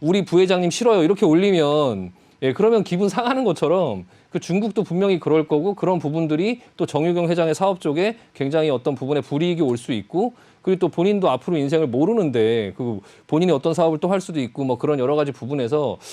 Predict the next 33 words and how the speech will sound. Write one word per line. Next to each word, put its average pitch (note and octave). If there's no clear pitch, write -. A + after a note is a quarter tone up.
아, -
별로 C3+
좋지 C3
않은 D3+
행동이라고 D#3+
보여지고요. A#2+
일단은 C3
대신에 G3+
이제 E3
이 F3+
부분들이 D3
조금 D3+
단기간에는 F#3
좀 D3+
상승, F3
아니, B2+
그러니까 G#2+
하락하는 F#3+
어떤 C3
압력으로 E3+
작용하긴 D#3
하겠지만 D#3
오늘 F3+
막 B2+
칠 A#3+
프로 A#3
빠지는 A3
거 F#3+
충분히 B3
이해가 D#3
됩니다. G#2
근데 B2+
이제 A#2+